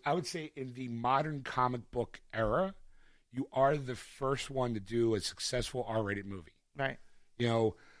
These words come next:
Speaker 1: like, you can go back, like I said, you can go back to the, the Renaissance time with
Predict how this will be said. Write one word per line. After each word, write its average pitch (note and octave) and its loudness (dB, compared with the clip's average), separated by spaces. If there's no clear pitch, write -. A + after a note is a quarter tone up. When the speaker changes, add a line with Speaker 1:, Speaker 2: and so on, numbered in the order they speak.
Speaker 1:
like, B2+ 2
you D3+ -4
can F3 -4
go D#3+ -2
back, B2 -2
like B2 -2
I A2+ -4
said, C3+ -2
you D3+ -4
can E3+ -10
go F3+ 0
back C#3+ 0
to D#3 -2
the, C3 -4
the C3 4
Renaissance B2 0
time C3 0
with A#2+ 2